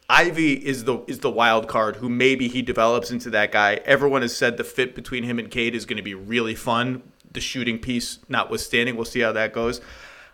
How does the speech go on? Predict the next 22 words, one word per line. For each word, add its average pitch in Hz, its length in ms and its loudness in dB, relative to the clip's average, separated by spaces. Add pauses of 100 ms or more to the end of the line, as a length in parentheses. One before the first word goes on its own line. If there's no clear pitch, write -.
(120)
I 165 160 8
just 185 300 2
looked 156 220 4
at 131 100 -4
this 123 220 -4
team 131 240 0
and 117 60 4
I 110 80 6
looked 131 280 0
at 120 80 -4
the 113 100 -2
level 120 320 2
of 117 80 2
experience 120 840 -4 (800)
aside 120 400 2
from 131 160 -2
Bogdanovich. 117 720 0
It's - 160 -8
a 131 80 0
really 135 400 0
inexperienced 120 680 -4
group. 104 320 -8